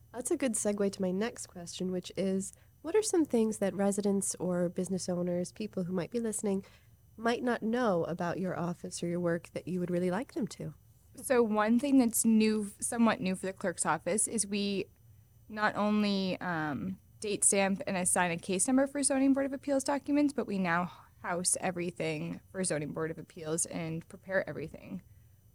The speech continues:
Speaker 2: for the zoning board of appeals meetings and their minutes, we just house all the documents. So any specific zoning question or zoning bylaw question would still be at the planning department. But if somebody was looking for a zoning record,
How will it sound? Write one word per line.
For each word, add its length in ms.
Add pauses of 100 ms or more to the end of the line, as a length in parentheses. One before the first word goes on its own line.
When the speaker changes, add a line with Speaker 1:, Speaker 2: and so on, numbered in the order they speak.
Speaker 2:
for 120
the 100
zoning 260
board 200
of 60
appeals 400
meetings 680 (100)
and 400
their 140
minutes, 560 (300)
we 120
just 220
house 420
all 180
the 80
documents. 680
So 160
any 520
specific 600
zoning 380
question 460
or 180
zoning 320
bylaw 380
question 400
would 180
still 180
be 120
at 60
the 80
planning 320
department. 640
But 120
if 100
somebody 240
was 140
looking 280
for 140
a 120
zoning 380
record, 480